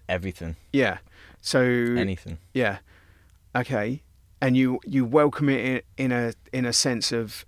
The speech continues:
Speaker 2: you're not reacting to it.
Speaker 1: Mm-hmm.
Speaker 2: You are just literally i-, in your,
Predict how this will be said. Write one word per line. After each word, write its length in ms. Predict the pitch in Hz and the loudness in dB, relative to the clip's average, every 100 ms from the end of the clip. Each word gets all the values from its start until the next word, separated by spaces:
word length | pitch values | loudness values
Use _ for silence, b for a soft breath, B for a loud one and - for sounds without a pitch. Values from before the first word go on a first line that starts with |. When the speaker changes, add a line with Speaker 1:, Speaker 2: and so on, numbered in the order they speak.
| - | -6
Speaker 2:
you're 160 | 123 | -2
not 200 | 123 127 | 0 0
reacting 540 | 117 120 123 - 135 117 | 0 0 0 0 0 0
to 240 | - 151 | 0 0
it. 480 | 95 95 - - - - B B | 0 -4 -8 -12 -14 -18 B B
Speaker 1:
Mm-hmm. 160 | 90 90 | -10 -8
Speaker 2:
You 240 | 87 120 120 | -4 0 2
are 140 | 113 | 0
just 500 | 107 120 - - - - | -2 -2 -4 -6 -12 -12
literally 760 | 120 113 127 - 120 110 110 110 - - - - - - | -6 -2 -2 -2 -2 -2 -2 -6 -10 -18 -18 -20 -20 -14
i-, 40 | |
in 320 | 113 - 120 | -12 -8 -6
your, 180 | 117 107 | -4 -6